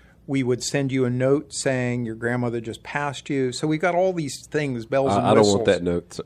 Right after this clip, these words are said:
Speaker 2: <laughs>
Speaker 1: Yeah, no, no, no. It's very humiliating. Your grandma just passed you for the third time.
Speaker 2: <laughs>
Speaker 1: Um,
Speaker 2: She's laughing you.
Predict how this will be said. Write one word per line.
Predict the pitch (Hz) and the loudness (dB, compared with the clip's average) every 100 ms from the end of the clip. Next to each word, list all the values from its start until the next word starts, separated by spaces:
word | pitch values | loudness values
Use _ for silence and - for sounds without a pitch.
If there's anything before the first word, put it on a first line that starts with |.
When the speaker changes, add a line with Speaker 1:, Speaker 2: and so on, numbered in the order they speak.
| - | 0
Speaker 2:
<laughs> | 80 - | 2 6
Speaker 1:
Yeah, | 220 208 196 - 160 226 | 10 12 12 12 8 8
no, | 214 | 4
no, | 190 | 2
no. | |
It's | 147 143 | 0 0
very | 165 180 160 | 2 2 2
humiliating. | 170 156 202 156 120 | 2 2 2 2 6
Your | 139 135 | 6 6
grandma | 135 - 147 147 | 2 0 0 0
just | 139 - | -2 -2
passed | 143 143 104 | 0 0 2
you | - | 2
for | - | 4
the | - | 4
third | - 143 139 143 | 4 2 2 0
time. | 139 131 107 - - | -4 -4 -4 -4 0
Speaker 2:
<laughs> | 135 98 - - | -2 -2 -6 0
Speaker 1:
Um, | 135 123 | 2 4
Speaker 2:
She's | 123 101 | 4 6
laughing | 113 117 98 104 | 6 4 2 -2
you. | 98 101 | -2 -2